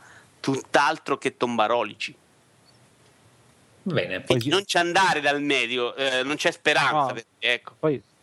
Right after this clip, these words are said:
Speaker 3: scusa, state ancora rispondendo a uno che ha scritto Inter in B, eh, mo non vorrei dire, ma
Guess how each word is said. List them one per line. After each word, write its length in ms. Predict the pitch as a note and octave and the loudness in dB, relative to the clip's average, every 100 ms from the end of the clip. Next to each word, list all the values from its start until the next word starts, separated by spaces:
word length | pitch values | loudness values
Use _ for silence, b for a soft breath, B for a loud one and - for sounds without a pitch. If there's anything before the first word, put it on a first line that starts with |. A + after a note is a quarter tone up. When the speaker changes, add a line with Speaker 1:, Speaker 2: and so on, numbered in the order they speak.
| _ | _
Speaker 3:
scusa, 400 | - - A2+ G#2+ A2+ | -10 -6 -4 -4 -6
state 240 | - A#2+ | -2 0
ancora 240 | A#2+ A#2+ D3 | 0 2 2
rispondendo 460 | B2+ - B2 C3 | 0 0 2 2
a 20 | A#2 | 2
uno 140 | B2 | 2
che 60 | G#2 | 2
ha 40 | |
scritto 280 | - A#2 A2 | 2 2 4
Inter 260 | A2+ A2+ | 4 4
in 120 | G#2+ G#2 | 2 4
B, 200 | G#2 F#2+ | 2 2
eh, 160 | G2+ F#2+ | 0 2
mo 140 | A2 | 0
non 100 | G#2 | 2
vorrei 300 | G2+ G#2+ G#2 | 2 2 4
dire, 300 | G2+ G2 F#2 | 4 2 2
ma 140 | G2 | 0